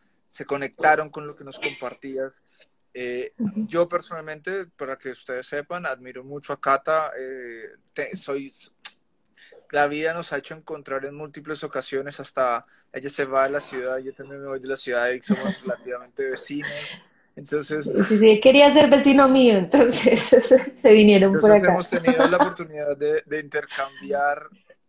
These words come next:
Speaker 1: eh, información, y es una persona que respeto y admiro mucho en su conocimiento. ¿Dónde te puede encontrar la gente? ¿Cómo te puede seguir?
Speaker 2: Por Instagram,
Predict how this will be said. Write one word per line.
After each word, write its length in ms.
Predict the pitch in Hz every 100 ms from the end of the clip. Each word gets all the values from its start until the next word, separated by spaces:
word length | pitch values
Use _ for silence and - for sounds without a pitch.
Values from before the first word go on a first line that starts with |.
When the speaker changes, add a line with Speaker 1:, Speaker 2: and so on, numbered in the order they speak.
| _ _
Speaker 1:
eh, 760 | 151 156 151 135 127 - 104 -
información, 920 | 147 139 143 131 131 - 139 151 175
y 60 | 170
es 220 | - -
una 100 | 139
persona 320 | 135 135 131
que 240 | - 135 123
respeto 540 | 131 113 - 131 143
y 40 | 139
admiro 260 | 135 131
mucho 240 | 139 139 143
en 40 |
su 100 | 147
conocimiento. 680 | 139 139 - 139 131 - 190 - - - _ - - - - -
¿Dónde 440 | 143 180 196 185 185
te 140 | 185
puede 260 | - 170 175
encontrar 380 | 180 165 143
la 120 | 143 139
gente? 400 | 147 127 110 120
¿Cómo 320 | - 147 151
te 80 | 151
puede 240 | - 139 135
seguir? 420 | 135 120 110 - _ _ _ _ _ _ _ _ _ _ - _ - _ _ _ _
Speaker 2:
Por 200 | 240 208
Instagram, 680 | 233 254 254 277 285 339